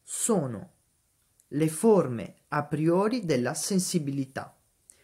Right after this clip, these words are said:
Forme a priori nel senso che sono innate, esistono prima di ogni esperienza e sono le forme che permettono alla sensibilità proprio di organizzare questo materiale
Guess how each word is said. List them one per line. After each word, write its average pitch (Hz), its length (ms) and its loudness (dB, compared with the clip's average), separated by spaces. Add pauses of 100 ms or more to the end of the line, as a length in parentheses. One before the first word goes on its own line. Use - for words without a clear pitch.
(360)
Forme 175 360 4
a 143 40 0
priori 208 460 4
nel 165 160 2
senso 156 380 0
che 151 100 -4
sono 147 640 -2
innate, 156 760 0 (320)
esistono 165 540 2
prima 180 320 2
di 131 100 -2
ogni 143 480 -2
esperienza 123 1000 -4 (720)
e 175 120 2
sono 175 520 2
le 131 140 -4
forme 208 600 2
che 196 120 0
permettono 185 960 0 (240)
alla 156 240 0
sensibilità 202 960 0
proprio 170 260 -2
di 131 280 -4
organizzare 160 1000 2 (280)
questo 160 360 0
materiale 135 880 -2